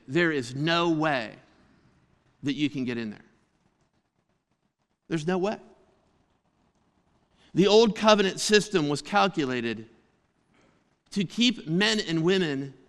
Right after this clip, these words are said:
at a distance from God for their own physical being, well-being, and safety.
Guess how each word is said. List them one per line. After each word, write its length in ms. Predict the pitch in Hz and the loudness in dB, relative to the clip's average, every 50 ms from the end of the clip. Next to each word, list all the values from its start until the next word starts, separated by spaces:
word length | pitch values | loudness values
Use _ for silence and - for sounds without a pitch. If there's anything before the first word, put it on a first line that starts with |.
| _ _ _ - | _ _ _ -2
at 140 | 165 151 | -2 0
a 80 | 160 147 | 0 -2
distance 560 | 127 123 185 233 214 - - 226 202 190 - | -2 -2 -2 -2 -2 -4 -4 -4 -4 -4 -6
from 400 | - - - - 175 156 147 131 | -10 -16 -12 -8 -6 -4 -4 -2
God 320 | 113 139 139 131 120 107 - | 0 0 0 0 -2 -4 -6
for 160 | - 160 147 | -4 -2 -2
their 180 | 139 156 151 - 139 | -2 -2 -4 -6 -6
own 240 | 160 190 233 262 254 | -6 -2 -2 -2 -2
physical 460 | - - 233 220 170 202 175 - 170 | -2 -2 -4 -2 -2 -4 -4 -4 -4
being, 580 | 139 123 143 180 190 170 143 120 110 117 - 131 | -4 -4 -4 -4 -2 -2 -2 -4 -6 -8 -6 -2
well-being, 640 | 135 165 156 156 131 151 151 143 123 117 117 - | 0 0 0 0 0 0 0 0 0 -4 -6 -8
and 100 | - 120 | -10 -10
safety. 680 | 117 - - 190 170 170 156 - - - - 127 123 - | -10 -10 -6 -6 -6 -6 -6 -8 -16 -20 -20 -20 -20 -20